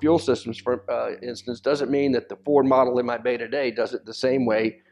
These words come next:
that the Ford model did yesterday. And certainly, if it's a different brand altogether, nobody do,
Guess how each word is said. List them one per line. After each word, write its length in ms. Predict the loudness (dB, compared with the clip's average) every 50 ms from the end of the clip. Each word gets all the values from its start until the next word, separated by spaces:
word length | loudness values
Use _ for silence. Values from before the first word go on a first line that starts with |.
| _ _ -10
that 120 | -8 -8
the 80 | -8 -6
Ford 280 | -4 0 2 2 2
model 300 | 2 0 0 0 0 0
did 180 | 0 0 0 0
yesterday. 480 | 0 0 0 -2 -4 -4 -4 -4 -6 -8 -14 -20 -20 -18 -12 -8
And 180 | -6 -6 -6
certainly, 600 | -2 4 6 6 6 6 4 0 0 0 0 -2 -6 _ _ _ _ _ -4
if 100 | -2 0
it's 200 | 0 -2 -2 -4
a 40 | -4
different 380 | 0 -2 -2 -2 -2 -4 -2
brand 320 | 0 2 2 2 2 4 4
altogether, 640 | 2 2 2 0 0 0 2 2 2 2 0 -2 -6 _ _ _ _ _ _ _ _ _ _ _
nobody 320 | -2 2 2 4 4 4 4
do, 240 | 4 2 2 2